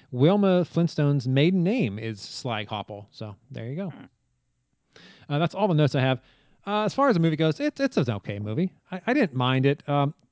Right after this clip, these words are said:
Speaker 1: it was, you could tell they tried to make it a feature, and now they were fighting some real thing instead of just some, you know, some bad guy <laughs> in a mask, 'cause it was kinda weird in that respect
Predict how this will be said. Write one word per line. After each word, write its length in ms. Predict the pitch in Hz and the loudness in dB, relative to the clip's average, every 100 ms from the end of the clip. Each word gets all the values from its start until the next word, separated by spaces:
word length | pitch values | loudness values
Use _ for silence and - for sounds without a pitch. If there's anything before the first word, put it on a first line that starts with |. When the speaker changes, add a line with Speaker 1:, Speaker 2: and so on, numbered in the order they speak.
| _ _ _ _ - | _ _ _ _ -6
Speaker 1:
it 80 | |
was, 240 | 175 143 175 - - - - | -6 -6 -8 -16 -20 -20 -8
you 100 | 180 | -2
could 120 | 170 - | -2 0
tell 140 | 247 | 0
they 100 | 185 | 2
tried 160 | - 151 | 4 4
to 40 | |
make 140 | 143 139 | 4 2
it 60 | |
a 40 | 123 | 0
feature, 500 | - 143 - 131 127 | 2 2 4 4 4
and 120 | 127 | 4
now 180 | 127 131 | 2 4
they 120 | 127 | 4
were 100 | 117 | 2
fighting 420 | - 127 123 123 | 0 0 0 -2
some 220 | - 120 110 | -2 -2 0
real 540 | 113 123 123 117 113 - _ _ _ _ _ _ _ _ - | 0 0 0 -4 -8 -12 _ _ _ _ _ _ _ _ -6
thing 320 | 135 127 123 | 0 2 2
instead 340 | 123 113 123 110 | 0 -2 -4 -6
of 100 | 104 | -6
just 200 | 117 - | -8 -6
some, 260 | 113 104 - _ _ _ _ _ _ _ _ | -6 -6 -12 _ _ _ _ _ _ _ _
you 100 | - | -10
know, 80 | 95 | -10
some 240 | - 113 101 _ | -6 -8 -8 _
bad 260 | 113 110 113 | -6 -4 -2
guy 200 | 113 120 | -2 -2
<laughs> 40 | - | -2
in 260 | 143 117 | -4 -2
a 40 | 107 | -6
mask, 440 | 107 127 151 - _ - _ - | -2 0 0 -4 _ -20 _ -2
'cause 120 | 147 | 0
it 40 | 175 | 0
was 140 | 143 | 0
kinda 180 | 202 156 | 2 2
weird 340 | 113 123 143 | 4 2 2
in 60 | 131 | 2
that 180 | 147 151 | -2 -2
respect 500 | 139 - 170 - | -6 -4 -4 -4